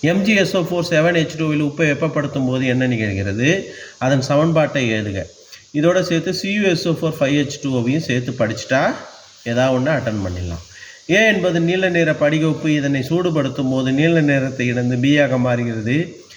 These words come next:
B-யில் நீரை சேர்க்கும் போது B மீண்டும் A-ஆக மாறுகிறது. ஏ மற்றும் B-யினை அடையாளம் காண்க, சமன்பாட்டினை எழுதுக. அந்த ஏன்னா B என்னான்னு எழுதணும்.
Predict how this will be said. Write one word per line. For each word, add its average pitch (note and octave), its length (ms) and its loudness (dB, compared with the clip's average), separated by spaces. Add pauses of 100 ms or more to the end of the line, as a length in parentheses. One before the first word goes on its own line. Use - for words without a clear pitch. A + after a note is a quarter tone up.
(240)
B-யில் G#3 340 4
நீரை F#3+ 280 4
சேர்க்கும் E3+ 380 -2
போது D#3 220 0
B E3 220 0
மீண்டும் D3 360 0
A-ஆக D3 400 2
மாறுகிறது. A#2+ 840 -2 (360)
ஏ G3 140 4
மற்றும் E3 360 2
B-யினை D#3+ 340 4
அடையாளம் C#3 440 2
காண்க, B2 340 -2
சமன்பாட்டினை B2 680 -2
எழுதுக. G2+ 400 -4 (500)
அந்த B2+ 140 0
ஏன்னா D3 580 2
B B2 200 0
என்னான்னு A2 360 -4
எழுதணும். G#2+ 320 -8